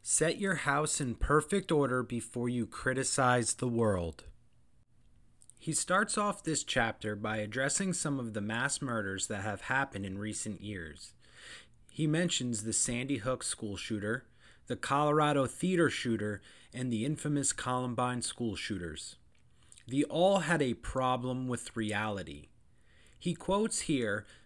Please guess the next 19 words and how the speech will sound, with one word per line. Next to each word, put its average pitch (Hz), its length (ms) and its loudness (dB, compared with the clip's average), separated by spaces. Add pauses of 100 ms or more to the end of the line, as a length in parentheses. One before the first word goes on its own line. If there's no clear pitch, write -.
(220)
the 147 100 2
writing 131 720 2
of 127 200 -6
the 131 100 -2
Columbine 131 800 2
school 127 360 -2
shooters. 87 680 -8 (560)
They 139 140 0
wrote, 123 400 2 (680)
"The 147 100 4
human 180 580 0
race 113 440 2 (160)
isn't 143 380 0
worth 120 280 -4
fighting 101 420 -4
for, 80 440 -10 (580)
only 156 380 4
worth 113 320 0 (140)
killing. 95 500 2